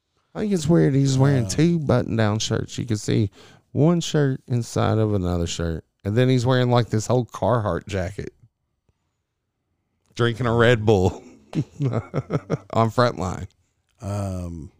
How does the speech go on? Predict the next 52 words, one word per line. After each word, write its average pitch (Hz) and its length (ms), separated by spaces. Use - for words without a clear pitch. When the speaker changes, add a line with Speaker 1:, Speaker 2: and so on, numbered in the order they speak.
Speaker 1:
I 101 40
mean, 135 140
it's 196 120
like 226 200
a 120 80
two 151 300
and 156 100
a 143 60
half 143 220
hour 120 300
fucking 92 420
deal, 117 280
man. 95 220
It's 127 220
intense. 123 640
Speaker 2:
Yeah. 98 200
Speaker 1:
Yeah, - 180
it's, 113 140
I - 180
mean, 113 180
it's 123 160
pretty 151 260
interesting, 107 560
though. 76 220
And 123 280
it's 113 180
like 110 340
Speaker 2:
I - 40
have - 140
to - 120
check - 280
it - 80
out. - 240
Speaker 1:
I 123 60
mean, 139 220
whoever, 156 420
Nick 123 400
K 127 240
is 127 160
here, 120 200
and 113 120
thanks 123 260
for 127 100
tuning 117 340
in 117 200
and 101 140
chiming 110 420
in, 117 120
bro. 98 160
Speaker 2:
Yeah, 190 80
yeah, 185 240
Speaker 1:
Uh, 92 200